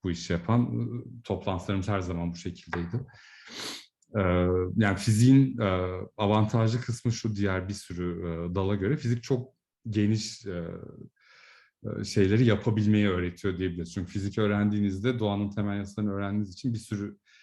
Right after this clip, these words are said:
şeye, e, bilginiz olmuş oluyor ve buna yeteneğiniz olmuş oluyor. Matematik, çok iyi matematik öğrenmiş oluyorsunuz, bilgisayar öğrenmiş oluyorsunuz, e, elektronikte vesaire. O yüzden, e,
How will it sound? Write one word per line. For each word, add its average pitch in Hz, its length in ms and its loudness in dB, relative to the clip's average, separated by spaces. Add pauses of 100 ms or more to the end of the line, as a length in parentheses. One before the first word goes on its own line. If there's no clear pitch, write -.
(280)
şeye, 104 340 0
e, 87 560 -4 (840)
bilginiz 104 520 0
olmuş 85 380 -4
oluyor 92 180 -4
ve 107 120 -2
buna 95 180 -2
yeteneğiniz 92 580 -2
olmuş 82 400 -10
oluyor. 95 380 -2 (220)
Matematik, 104 520 4
çok - 240 0
iyi - 20 2
matematik 101 440 2
öğrenmiş 87 460 -2
oluyorsunuz, 90 500 -4
bilgisayar 92 380 0
öğrenmiş 85 460 0
oluyorsunuz, 90 760 -6 (720)
e, 98 40 -2
elektronikte 95 1120 2
vesaire. 90 540 2
O 120 120 2
yüzden, 110 500 0 (580)
e, 87 100 -10